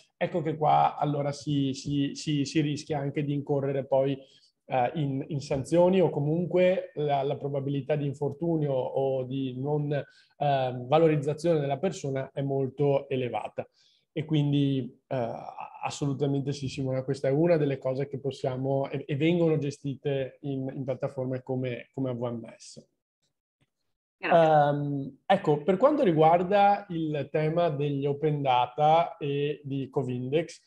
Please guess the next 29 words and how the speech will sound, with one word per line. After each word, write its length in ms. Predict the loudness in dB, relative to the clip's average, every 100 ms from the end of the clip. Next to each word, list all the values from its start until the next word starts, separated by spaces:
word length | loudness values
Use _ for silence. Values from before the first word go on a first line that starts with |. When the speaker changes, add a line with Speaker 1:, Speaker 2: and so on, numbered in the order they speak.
| _ _ _ _ _
Speaker 1:
noi 580 | 4 8 10 8 4 0
ci 120 | -8
siamo, 760 | 0 2 4 6 6 4 -2 -12
eh, 220 | -8 -8 -2
approcciati 1200 | -2 0 0 0 6 8 8 4 -4 -2 -2 -2
al, 340 | 2 2 4 2
al 240 | 0 0
mondo 240 | 0 0
degli 120 | 2 0
open 240 | 0 0
data 260 | 2 2 2
proprio 340 | 2 0 -2
durante 720 | -2 -2 -2 -4 -2 -2 -2 -6
il 340 | -4 -2 -4
covid. 500 | 0 0 0 -6 -8 -14 _ _ _ _ _ _ _ _ 4
Cosa 140 | 6
abbiamo 260 | 6 6 6
fatto 580 | 4 2 2 -2 0
durante 460 | 0 -2 -2 -2 -2
il 140 | -2
covid? 800 | 0 0 0 -2 -6 -4 -4 -6 _
Eh, 100 | -2
appena 1000 | 0 0 -2 -4 -4 -4 0 2 4
esplosa 600 | 2 0 2 4 4 2
un 160 | -2 -2
po' 160 | 2 2
la, 220 | 2 -2
la 160 | -4
pandemia, 800 | -2 -2 0 0 0 0 -2 -4